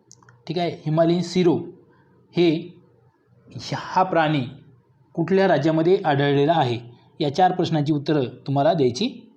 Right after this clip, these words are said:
आहेत. ठीक आहे मित्रो, तर आपण सुरू करूया. पहा, सतरा डिसेंबर दोन हजार वीसच्या चालू घडामोडी आहे त्या. बोरिस जॉन्सन यांनी भारताच्या प्रजासत्ताक दिनी येण्याचं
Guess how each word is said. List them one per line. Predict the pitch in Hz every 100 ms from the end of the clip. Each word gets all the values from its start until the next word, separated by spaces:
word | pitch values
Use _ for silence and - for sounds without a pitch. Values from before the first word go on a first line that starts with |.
| -
आहेत. | 139 120 - - _ -
ठीक | 151
आहे | 170
मित्रो, | 170 180 196 190 -
तर | 151
आपण | 135 180 240 - - -
सुरू | 180 151
करूया. | 131 123 98 - _ _ _ _ _ _ _ _ _ _ - - _ -
पहा, | 170 190
सतरा | 185 156 180 180 185 156
डिसेंबर | 156 170 170
दोन | 156 156
हजार | 156 160
वीसच्या | 156 165 - 170
चालू | 147
घडामोडी | 147 151 151 151
आहे | 156
त्या. | 160 196 - _ _ - - - -
बोरिस | 131 170 214
जॉन्सन | 175 175 160 170 120 - - _ _ _ _ _
यांनी | 165 160 165 170 135 - _ _ _ _ _ _ _ _ _ _ _ _ _ _ -
भारताच्या | 131 135 180 190
प्रजासत्ताक | 175 151 160 - 170
दिनी | 143 151 165 165 - -
येण्याचं | 156 151 156 170 135